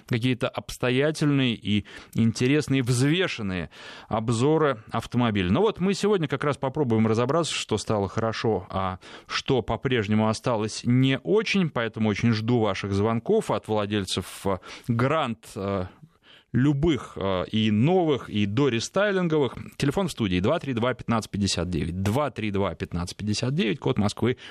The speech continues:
четыре девять пять. Ну и, безусловно, мы будем говорить и о других автомобилях. Вы можете задавать вопросы о других автомобилях.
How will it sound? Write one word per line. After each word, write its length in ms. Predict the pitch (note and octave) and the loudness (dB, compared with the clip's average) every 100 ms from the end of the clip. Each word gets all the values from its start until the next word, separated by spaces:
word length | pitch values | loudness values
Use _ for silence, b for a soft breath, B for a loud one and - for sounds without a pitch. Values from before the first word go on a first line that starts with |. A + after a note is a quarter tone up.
| B - | B -6
четыре 580 | - A#2+ - C3+ B2+ A#2 B B | -2 -2 0 2 0 -2 B B
девять 400 | - A2+ A#2 G#2 | -2 2 2 0
пять. 200 | - E2 | -2 -2
Ну 80 | C#3+ | -2
и, 160 | - F#3 | 0 0
безусловно, 540 | D#3+ D#3+ D3+ G3+ F3+ | 0 0 0 2 2
мы 100 | D3 | 0
будем 260 | B2+ B2 A#2+ | 0 0 2
говорить 380 | B2 B2 A2+ A2+ | 4 2 2 0
и 40 | |
о 60 | G#2+ | -2
других 420 | A2 A#2+ A#2+ G#2 | -2 0 -2 -2
автомобилях. 720 | G2 A2+ G#2+ A2+ G3+ G3 - | -4 0 2 2 2 2 -2
Вы 80 | G2+ | -2
можете 300 | G2+ - G#2 | -2 0 0
задавать 380 | G2+ G#2+ G2+ | 2 2 0
вопросы 460 | G#2 F#2+ D#3 G3+ - | -2 -2 2 2 2
о 80 | D3 | -2
других 380 | C#3+ C#3 C3 A#2+ | -2 -2 -2 -2
автомобилях. 640 | - B2 A#2+ A#2+ A2 | -2 0 2 2 -2